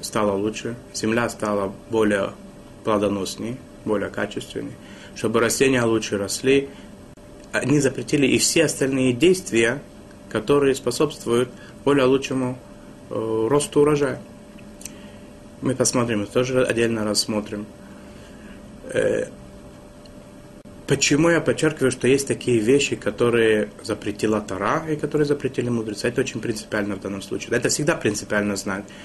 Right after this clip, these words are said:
что запрещено Торой, что было потом позже запрещено мудрецами. Есть,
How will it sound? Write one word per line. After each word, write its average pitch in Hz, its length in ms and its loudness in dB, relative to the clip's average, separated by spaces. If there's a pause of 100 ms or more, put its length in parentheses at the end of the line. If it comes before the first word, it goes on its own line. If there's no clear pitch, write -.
(1160)
что - 180 -2
запрещено 107 460 0
Торой, 120 300 2
что 113 200 0
было 110 240 2
потом 110 400 -2
позже 110 440 2 (260)
запрещено 107 640 -2
мудрецами. 110 640 0 (560)
Есть, 120 340 0